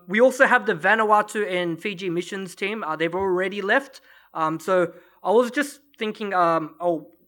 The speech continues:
pray for them, uh, as I, before I be-, begin my sermon. Uh, so why don't we just bow our heads for a moment in prayer, uh, for the Vanuatu and Fiji missions team.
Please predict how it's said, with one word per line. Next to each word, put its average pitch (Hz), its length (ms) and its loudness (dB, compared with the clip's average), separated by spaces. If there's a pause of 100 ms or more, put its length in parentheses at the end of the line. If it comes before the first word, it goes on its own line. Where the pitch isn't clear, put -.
(160)
pray 208 220 0
for 202 180 -6
them, 165 420 -2
uh, 147 320 -6
as 156 160 -10
I, 139 140 -4 (1080)
before 160 240 -2
I 156 40 2
be-, 156 160 -6
begin 156 440 -8
my 147 140 -4
sermon. 170 460 -6
Uh, 147 160 -6
so 170 100 -8
why 196 120 0
don't 247 100 0
we 240 60 -8
just 185 200 -12
bow 170 180 2
our 156 200 0
heads 156 280 -8 (400)
for 220 140 2
a 208 60 0
moment 180 340 2 (100)
in 170 160 -2
prayer, 156 440 0 (280)
uh, 143 220 -6
for 165 240 -4
the 147 160 -4
Vanuatu 139 640 -8
and 135 160 -16
Fiji 135 440 -16
missions 127 420 -20
team. 127 300 -20